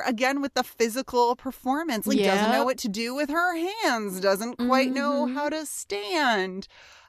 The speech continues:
Speaker 1: Um,
Speaker 2: It's great,
Speaker 1: there
Speaker 2: Will. No, that's good, Will.
Speaker 1: Yeah, it's
Speaker 2: That's
Speaker 1: fine,
Speaker 2: great,
Speaker 1: it's good.
Speaker 2: Will.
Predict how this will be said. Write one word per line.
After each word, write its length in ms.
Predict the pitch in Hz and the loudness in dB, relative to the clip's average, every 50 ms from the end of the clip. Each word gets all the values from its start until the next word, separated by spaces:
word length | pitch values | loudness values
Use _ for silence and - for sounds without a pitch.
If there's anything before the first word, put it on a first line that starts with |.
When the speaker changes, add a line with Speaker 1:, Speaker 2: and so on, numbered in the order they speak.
| _ - | _ 0
Speaker 1:
Um, 340 | 233 240 233 226 226 214 208 | 2 2 2 2 0 0 -2
Speaker 2:
It's 160 | 247 208 - | -2 -4 0
great, 280 | - 302 311 415 427 - | 2 2 2 2 2 4
Speaker 1:
there 200 | - 214 220 226 | 6 6 6 6
Speaker 2:
Will. 140 | 254 - - _ _ - | 4 0 -6 _ _ 2
No, 140 | 320 349 370 | 2 4 4
that's 180 | 359 359 359 - | 4 2 2 0
good, 240 | - - 466 554 427 | 0 2 2 4 4
Will. 280 | 285 262 254 277 330 | 4 4 4 4 2
Speaker 1:
Yeah, 180 | 403 466 453 392 | 2 2 2 0
it's 80 | 349 - | 2 0
Speaker 2:
That's 180 | 330 359 453 | 0 2 2
Speaker 1:
fine, 180 | 466 480 453 587 605 - | 2 2 2 0 2 2
Speaker 2:
great, 720 | 453 - - - - - - - - - - - 330 381 | 4 4 6 6 4 2 0 -4 -12 -20 0 2 4 6
Speaker 1:
it's 0 | |
good. 0 | |
Speaker 2:
Will. 640 | 415 466 - - - - 453 - - - - 403 | 6 4 2 2 0 0 0 0 0 -2 -4 -4